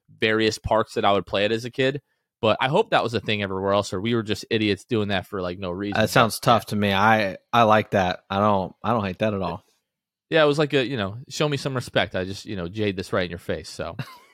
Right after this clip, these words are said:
Speaker 2: <laughs>
Speaker 1: but yeah, so when you guys are listening to this, again, we're recording this on Friday. So they will play Bosnia and Herzegovina on Saturday, and they have a back-to-back,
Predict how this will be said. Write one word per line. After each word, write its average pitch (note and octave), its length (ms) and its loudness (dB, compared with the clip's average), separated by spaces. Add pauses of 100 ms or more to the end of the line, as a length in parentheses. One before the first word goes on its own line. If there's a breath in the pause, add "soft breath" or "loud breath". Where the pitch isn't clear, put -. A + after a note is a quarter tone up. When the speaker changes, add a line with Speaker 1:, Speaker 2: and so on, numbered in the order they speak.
Speaker 2:
<laughs> - 440 -20
Speaker 1:
but A#2+ 100 2
yeah, G#2 240 2 (140)
so G#2+ 460 0
when A2+ 160 -4
you D3 100 0
guys F#3 260 2
are C3 60 2
listening C3+ 360 0
to - 120 -8
this, B2+ 260 0
again, G#2+ 400 -4
we're A2+ 100 -2
recording A2 380 -4
this G2+ 220 -8
on F2 200 -8
Friday. G#2 580 2 (400)
So A#2 160 2
they A#2+ 120 4
will A#2+ 140 2
play G#2+ 220 2
Bosnia A2+ 540 2
and G2+ 80 -4
Herzegovina A2 640 -2
on F2+ 240 -2
Saturday, D3 640 2
and F#2+ 180 -6
they F#2 80 0
have F#2 140 0
a E2+ 100 0
back-to-back, G2+ 800 -2